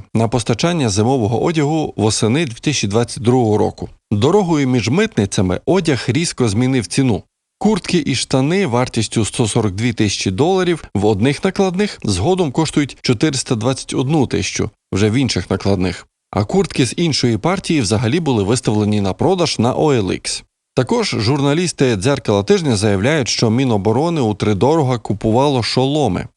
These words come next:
Причому товар, який за накладними значився як шоломи пас G T зі С Ш А з рівнем захисту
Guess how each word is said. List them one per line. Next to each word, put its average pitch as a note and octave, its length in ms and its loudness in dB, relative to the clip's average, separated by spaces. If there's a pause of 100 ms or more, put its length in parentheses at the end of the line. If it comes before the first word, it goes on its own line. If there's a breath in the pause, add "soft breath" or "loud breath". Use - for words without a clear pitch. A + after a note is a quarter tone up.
(280)
Причому C#3+ 400 2
товар, D#3+ 400 2
який C3 320 0
за A#2 180 2
накладними C3+ 640 0
значився A#2+ 460 -2
як A2 160 -2
шоломи C3 520 2 (200)
пас D3+ 320 2
G G#2 260 0
T F3 480 -2
зі G#2+ 160 0
С - 140 -2
Ш D3 140 2
А F3+ 220 0 (160)
з G2 100 0
рівнем B2 360 0
захисту B2 600 0